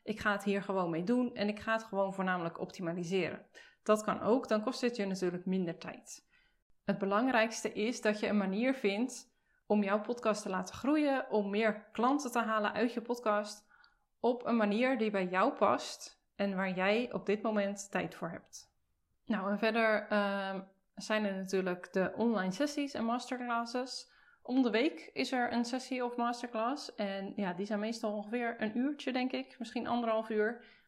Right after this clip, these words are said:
De eerste, de kick-off, zal wat langer zijn, omdat we dan echt een hele strategie gaan bepalen voor de komende drie maanden. Ehm, en daarna is het ongeveer een uurtje, anderhalf uur. En er is nog een challenge van vijf dagen.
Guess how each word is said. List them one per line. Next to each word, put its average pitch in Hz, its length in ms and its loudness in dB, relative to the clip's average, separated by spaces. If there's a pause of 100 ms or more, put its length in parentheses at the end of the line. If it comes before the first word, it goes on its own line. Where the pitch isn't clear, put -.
De - 100 -6
eerste, 240 360 4
de 220 100 -4
kick-off, 247 360 0
zal 220 160 0
wat 190 140 -4
langer 240 360 2
zijn, 233 320 2
omdat 208 240 -2
we 202 60 -2
dan 202 240 0
echt - 200 -4
een 190 100 -4
hele 196 200 -4
strategie 190 560 -4
gaan 240 180 -2
bepalen 208 460 2
voor 208 140 0
de 208 60 -8
komende 196 380 0
drie 208 220 0
maanden. 190 520 -2 (760)
Ehm, 190 800 -2 (880)
en 208 140 4
daarna 196 280 4
is 214 120 2
het 208 100 -8
ongeveer 196 440 2
een 208 120 2
uurtje, 226 380 4
anderhalf 190 440 0
uur. 240 340 2 (440)
En 240 140 4
er 208 120 6
is 214 120 4
nog 208 160 0
een 185 300 0 (200)
challenge 285 800 2 (100)
van 226 260 0
vijf 220 280 4
dagen. 208 540 0